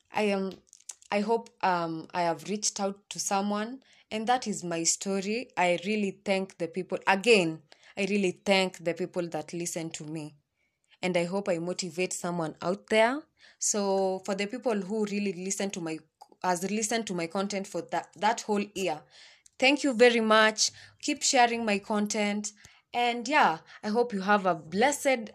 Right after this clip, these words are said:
as you, as we close this year, I hope you've had a grateful year. And if you have not,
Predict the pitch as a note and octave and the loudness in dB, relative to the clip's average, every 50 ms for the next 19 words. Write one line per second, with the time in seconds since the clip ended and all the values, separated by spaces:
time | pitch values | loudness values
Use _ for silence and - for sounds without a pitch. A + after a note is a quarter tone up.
0 | - _ _ _ - - A3+ G#3+ G3+ A3+ A#3 G#3+ - - _ G#3+ G#3+ G3+ G3+ G#3+ | -18 _ _ _ 0 0 0 0 0 -2 -4 -4 -6 -2 _ 2 2 2 0 -4
1 | G#3+ G#3+ - A#3+ B3+ B3+ B3 G#3 F3 G3+ G3+ G3 - - _ F#3 F#3+ F3 D3+ D3 | -4 -4 0 2 2 2 2 0 -2 -4 -4 -4 -4 -8 _ -4 -4 -4 -4 -4
2 | D#3+ - _ _ _ _ _ _ _ _ _ _ _ _ _ - - _ _ _ | -8 -14 _ _ _ _ _ _ _ _ _ _ _ _ _ -12 -12 _ _ _
3 | - G#3+ A3 A#3 A#3+ A#3+ A#3 G3+ F#3+ E3+ E3 F#3+ G3+ G3 F#3+ - D3+ D#3+ D#3+ D3 | -4 -2 2 2 0 0 0 -6 -6 -6 0 6 6 6 6 6 0 -2 -2 -4
4 | F3 G3+ G3+ G3+ - - F#3+ F3 - - - G3+ G3 F#3+ - - G#3+ G#3 G#3+ A3+ | -4 -4 -4 -4 -6 -6 -6 -6 -6 -8 -4 0 0 0 2 2 0 0 0 -2
5 | G#3+ G#3 - G#3+ G#3+ G#3 G3+ F#3 G3+ G3+ A3 A#3+ C4 D4 C#4+ - - | -4 -6 -4 -2 -2 -2 -2 -2 -2 -2 0 0 -2 -2 -4 -6 -10